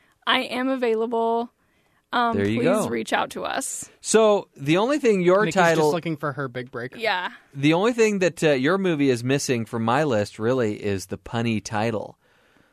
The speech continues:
Speaker 2: That's,
Speaker 1: Mm-hmm.
Speaker 2: uh, that's probably enough for me to stay away, though. I have to have that punny title, or I'm not tuning in. But
Speaker 1: Fair
Speaker 2: it
Speaker 1: enough.
Speaker 2: sounds, sounds like it was a good time.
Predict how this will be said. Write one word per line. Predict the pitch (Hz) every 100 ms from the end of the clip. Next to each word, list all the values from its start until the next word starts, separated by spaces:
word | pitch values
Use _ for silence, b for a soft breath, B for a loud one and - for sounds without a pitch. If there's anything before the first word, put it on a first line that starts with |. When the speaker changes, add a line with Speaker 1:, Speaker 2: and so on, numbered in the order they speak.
| _ _
Speaker 2:
That's, | 113 117 120 139
Speaker 1:
Mm-hmm. | 135 123 123
Speaker 2:
uh, | - - 110 123
that's | 127 160 -
probably | 180 175 160 156
enough | 139 143 147
for | - 123 135
me | 123 127
to | 117
stay | - 113
away, | 107 101 107
though. | 95 98 - _ -
I | 107
have | 113 113
to | -
have | 110 113 104
that | 98
punny | - 104 98
title, | 107 101 98 - -
or | 104
I'm | 98 101
not | 98 -
tuning | 101 101
in. | 107 131 - _ _ _ _
But | 226
Speaker 1:
Fair |
Speaker 2:
it | 220
Speaker 1:
enough. | 220
Speaker 2:
sounds, | 262 294 285 - - b b
sounds | 262 294
like | 240 190
it | 135
was | 139
a | 135
good | 120 123 107
time. | 107 87 65